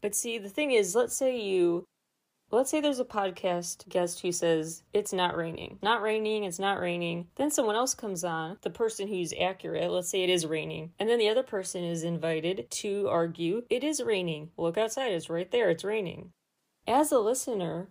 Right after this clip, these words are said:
you're probably gonna go open your window to find out for yourself. You're gonna try to figure out who's right,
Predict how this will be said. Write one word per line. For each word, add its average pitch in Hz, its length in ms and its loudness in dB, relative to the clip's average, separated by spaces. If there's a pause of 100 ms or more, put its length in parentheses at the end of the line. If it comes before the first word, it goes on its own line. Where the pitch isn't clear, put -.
you're 294 160 -2
probably 226 500 2
gonna 196 240 0
go 180 540 0
open 185 260 2
your 226 140 4
window 233 280 6
to 196 80 2
find 196 300 0
out 202 140 2
for 214 100 -2
yourself. 202 560 0
You're 196 80 0
gonna 285 180 2
try 240 220 -2
to 220 80 2
figure 196 340 0
out 175 280 4
who's 175 260 -4
right, 220 560 0